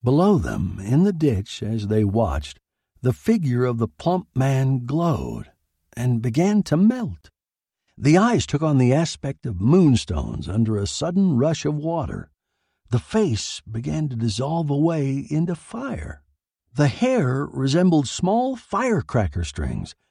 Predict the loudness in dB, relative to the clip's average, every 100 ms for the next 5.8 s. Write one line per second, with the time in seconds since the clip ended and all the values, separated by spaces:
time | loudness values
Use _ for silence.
0 | -10 0 4 4 4 -4 _ _ -8 -4
1 | -4 -6 -10 -8 -8 -10 -12 -14 _ _
2 | _ _ _ _ 0 4 6 6 6 4
3 | 4 0 -2 2 4 4 0 -2 -8 -8
4 | -6 -4 -6 -12 -18 _ -20 -8 -2 0
5 | 0 -2 -4 -6 -6 -6 -6